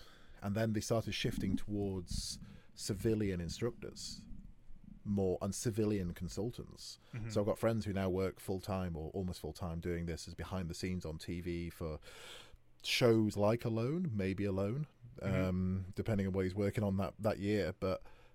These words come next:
Speaker 1: they're from civilian backgrounds, they're from expedition backgrounds, they're
Speaker 2: Yeah.
Speaker 1: from, these were the guys who just spent five years backpacking around the world, living out of,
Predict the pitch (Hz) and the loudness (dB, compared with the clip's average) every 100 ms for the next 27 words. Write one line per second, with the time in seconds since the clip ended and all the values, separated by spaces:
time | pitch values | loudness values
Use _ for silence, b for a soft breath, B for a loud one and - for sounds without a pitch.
0 | B - - - 113 110 107 98 107 101 | B -20 -20 -8 2 4 4 2 0 0
1 | 104 110 90 80 107 - 87 85 85 95 | 2 2 2 0 -2 -2 -2 0 0 0
2 | 92 - - 95 95 92 82 78 90 85 | -2 -2 -4 -2 0 0 -2 -2 -4 -4
3 | 80 - 113 92 92 85 98 113 107 98 | -4 2 2 2 -2 -4 0 0 0 0
4 | 98 95 95 101 95 98 - - 92 - | 2 2 0 -2 -4 -2 -2 0 -2 -2
5 | - 104 92 98 92 90 98 - - 95 | 0 0 2 2 0 0 -2 -2 -4 -8
6 | - 98 92 95 92 87 87 95 95 80 | -6 -4 -2 -2 -2 -2 -2 -2 0 -2
7 | 71 90 92 90 87 87 | -4 -4 -2 -2 -2 -4